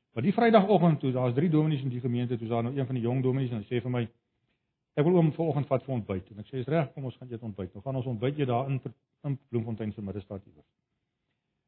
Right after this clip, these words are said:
En ons het geëet en toe ons nou klaar geëet het, toe sê hy, "Maar nou wil ek gou vir oom gaan voorstel aan iemand." En ons stap net so uit by die restaurant en so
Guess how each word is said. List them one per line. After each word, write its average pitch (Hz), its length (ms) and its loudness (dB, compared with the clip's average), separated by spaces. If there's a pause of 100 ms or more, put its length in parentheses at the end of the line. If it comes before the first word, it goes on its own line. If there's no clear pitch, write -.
(140)
En 135 80 -2
ons 131 100 2
het 139 100 -2
geëet 226 520 6 (240)
en 135 120 -4
toe 147 120 0
ons 139 140 0
nou 143 120 2
klaar 233 260 8
geëet 180 160 4
het, 151 80 0
toe 135 100 -6
sê 147 120 0
hy, 135 40 2
"Maar 127 120 0
nou 131 140 4
wil 151 100 6
ek 147 80 0
gou 143 120 0
vir - 100 -6
oom 123 140 -2
gaan 113 120 -6
voorstel 120 440 -2
aan 110 140 -8
iemand." 92 240 -18 (1120)
En 127 80 -2
ons 127 80 0
stap 202 200 4
net 220 140 6
so 214 100 2
uit 180 160 2
by 160 80 2
die 147 180 0 (300)
restaurant 135 640 2
en 123 60 -10
so 135 400 0